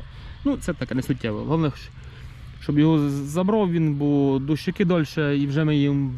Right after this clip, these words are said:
навряд чи ми її, ну, ну, з нормальною урожайністю змолотим, тому що вона порозтріскується. Бо бачите, ось проходить,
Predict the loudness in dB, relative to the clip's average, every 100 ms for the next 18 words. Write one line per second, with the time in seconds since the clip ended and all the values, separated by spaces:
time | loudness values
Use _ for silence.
0 | -2 0 2 2 0 -2 0 0 0 0
1 | -4 -16 -20 -18 -18 -18 -18 -18 -14 -4
2 | 2 4 4 4 4 2 4 4 4 4
3 | 4 4 4 2 0 -2 0 2 2 0
4 | -2 0 0 0 0 2 2 2 2 0
5 | 0 -4 -4 -2 -2 0 0 2 0 0
6 | -2 -2 -2